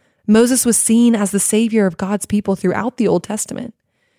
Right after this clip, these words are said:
He was the one that God used to deliver his people out of bondage and make a way for them through the wilderness into the promised land. He was a servant to the people of God,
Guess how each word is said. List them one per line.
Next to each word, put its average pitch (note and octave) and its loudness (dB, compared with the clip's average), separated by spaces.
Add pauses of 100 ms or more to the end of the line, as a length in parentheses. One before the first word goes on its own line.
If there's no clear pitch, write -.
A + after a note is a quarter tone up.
(140)
He A#3+ 4
was B3+ 2
the A#3 4
one A3+ 4
that A#3 0
God G3+ 2
used G3 2
to G3 -6
deliver F#3+ 2
his A3 0
people F#3+ -2
out F3+ -2
of A#3 -2
bondage F3+ -6
and F#3+ 4
make G#3 2
a A3 4
way G3 2
for G#3+ -2
them F#3+ 0
through G#3+ 2
the C4 0
wilderness F#3 -2 (200)
into F#3+ 4
the F#3+ -6
promised - -8
land. A#3+ -14 (1120)
He G#3 2
was A#3 4
a B3 2
servant A3 0
to F#3 -8
the F3+ -2
people G#3 -2
of G#3+ -6
God, F3+ -6